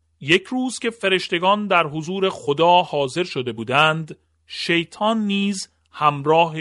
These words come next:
ایشان بود. اکنون به این صحنه توجه کنید. پسران خدا، مخلوقات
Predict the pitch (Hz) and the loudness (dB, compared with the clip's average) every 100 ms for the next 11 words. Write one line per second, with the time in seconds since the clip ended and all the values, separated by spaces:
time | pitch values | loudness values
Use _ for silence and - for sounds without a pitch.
0 | - 156 131 - 127 110 101 82 _ - | -10 -10 -6 -2 -2 -2 -12 -18 _ -20
1 | _ _ _ _ _ 226 226 262 262 247 | _ _ _ _ _ 2 4 4 2 0
2 | - 160 185 214 - 156 151 175 151 135 | -4 0 2 2 2 2 0 -2 0 0
3 | 123 156 160 147 139 131 - _ _ _ | 0 -2 0 0 -2 -6 -12 _ _ _
4 | - 233 233 220 233 240 214 - 156 139 | 6 6 2 0 0 -2 -4 -4 -2 4
5 | 156 139 104 - 139 127 - 120 135 135 | 6 6 4 -4 -6 -6 -4 -4 -4 0